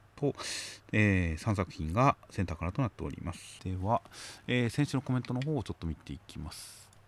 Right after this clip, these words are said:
えー、先週、まあ、新連載のママゆうゆうに関していろいろコメントがありまして、えー、まあ、魔王勇者ものだと魔王優が有名、魔王優面白かったなですとか、本来勇者って何かを成し遂げてから与えられる称号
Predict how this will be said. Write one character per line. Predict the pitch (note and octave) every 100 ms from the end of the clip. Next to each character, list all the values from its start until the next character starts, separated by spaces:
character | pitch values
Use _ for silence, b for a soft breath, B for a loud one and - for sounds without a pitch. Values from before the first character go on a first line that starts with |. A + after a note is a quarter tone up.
| - B B B B
え | G#2+ G2+ F#2+ F#2
ー、 |
先 | A2+ A2
週、 | -
ま | A2
あ、 |
新 | C#3 F3+ F3+
連 | F3
載 | G#2 D#2+
の |
マ | E2+
マ | A#2 E2+
ゆ | E2
う | F#2
ゆ | F#2
う |
に | F2+
関 | G2 F2
し |
て | -
い | D#2
ろ | E2+
い |
ろ |
コ | D#2+ E2
メ | E2
ン |
ト | -
が | D#2
あ |
り |
ま | D#2+ E2
し | - -
て、 | A#2+ A#2+ A#2 - B B -
え | G#2 G2 F#2+ F#2+
ー、 |
ま | C3
あ、 |
魔 | F2+
王 | G2+ G#2
勇 | G2+ G2+
者 | G#2
も | F#2+
の | G2
だ | -
と |
魔 | D2+ E2+
王 | D#2+
優 | D#2+
が | D#2+
有 | D2+ D2+
名、 | D2 D2 -
魔 | E2+
王 | E2
優 | E2
面 | D#2+
白 | D#2+ E2+
か | -
っ | -
た |
な | F#2+ G#2
で | E2
す |
と | -
か、 | - E2 D#2 D2+ B B B B B B B - - -
本 | F#3
来 | B2+ E2
勇 | C3+
者 | C#3
っ | G2+
て | E2
何 | F2 D3+
か | -
を | D#2+
成 | E2+
し | -
遂 | G2+
げ |
て | G2
か | -
ら | D2
与 | D#2+
え | G#2
ら | G2+
れ | G2
る |
称 | - G#2
号 | F#2+ F#2+ F#2 F#2 E2+